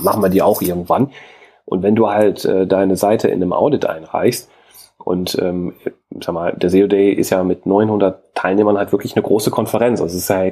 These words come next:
jetzt irgendwie kein kleiner, ähm, Wald- und Wiesenstammtisch.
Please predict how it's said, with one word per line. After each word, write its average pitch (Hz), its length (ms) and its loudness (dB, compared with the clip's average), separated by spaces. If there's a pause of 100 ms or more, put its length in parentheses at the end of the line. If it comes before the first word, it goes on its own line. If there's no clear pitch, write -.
(160)
jetzt - 300 -4
irgendwie 98 220 0
kein 95 580 -2
kleiner, 92 640 2
ähm, 85 420 -2
Wald- 98 160 2
und 92 120 2
Wiesenstammtisch. 117 680 0